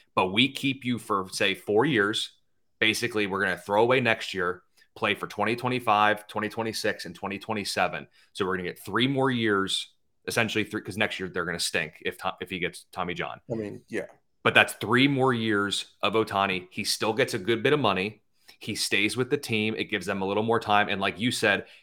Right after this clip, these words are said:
Speaker 1: kick the money down the line, get, get out from underneath Rendon, out from underneath Pujols, and then make twenty twenty-five, twenty twenty-six, and twenty twenty-seven your years that you are going for it.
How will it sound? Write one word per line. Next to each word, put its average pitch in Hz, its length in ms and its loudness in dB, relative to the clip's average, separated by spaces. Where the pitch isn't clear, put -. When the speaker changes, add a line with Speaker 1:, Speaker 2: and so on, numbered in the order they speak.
Speaker 1:
kick 123 240 0
the 123 80 2
money 117 240 4
down 110 220 4
the 113 80 0
line, 101 320 2
get, 95 240 -4
get 95 260 -6
out 104 240 2
from 120 140 -2
underneath 110 400 -2
Rendon, 98 520 0
out 101 220 -2
from 113 140 -2
underneath 113 360 0
Pujols, 92 440 2
and 92 180 -4
then 92 400 -4
make 101 260 -2
twenty 110 220 -2
twenty-five, 107 500 4
twenty 104 200 -4
twenty-six, 98 480 -6
and 90 80 -14
twenty 92 220 -6
twenty-seven 87 580 -4
your 90 140 -4
years 90 320 -2
that 80 120 -4
you 85 140 -8
are 82 60 -6
going 80 340 -6
for 80 220 -6
it. - 80 -12